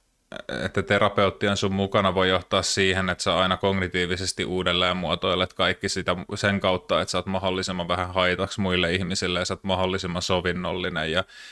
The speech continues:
sit toki samaan aikaan otat huomioon ne omat tarpeet ja muut, ettei ne sun omat tarpeet jää huomioimatta, että sä saat burnouttia, jonka seurauksena sulle ei tule se, että sä olisit taas vähemmän hyödyllinen yhteiskunnalle.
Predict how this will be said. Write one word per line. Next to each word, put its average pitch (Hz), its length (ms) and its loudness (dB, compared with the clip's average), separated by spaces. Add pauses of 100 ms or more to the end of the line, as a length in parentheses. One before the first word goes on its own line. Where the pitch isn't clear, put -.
(100)
sit 131 220 0
toki 151 220 2
samaan 139 360 4
aikaan 107 320 4
otat 107 220 2
huomioon 107 520 4
ne 92 100 2
omat 95 300 2
tarpeet 95 480 2
ja 95 80 2
muut, 101 340 2
ettei 95 320 2
ne 98 80 -2
sun 101 200 -2
omat 104 320 0
tarpeet 92 420 0
jää 92 180 2
huomioimatta, 95 760 2
että 95 160 -4
sä - 100 -12
saat 92 240 0
burnouttia, 95 720 2
jonka 90 300 2
seurauksena 90 600 2
sulle 90 220 0
ei 90 80 2
tule 98 160 0
se, 95 200 2
että 87 120 -2
sä 95 80 2
olisit 95 240 -2
taas 92 320 2 (520)
vähemmän 110 440 4
hyödyllinen 92 680 4
yhteiskunnalle. 76 920 -2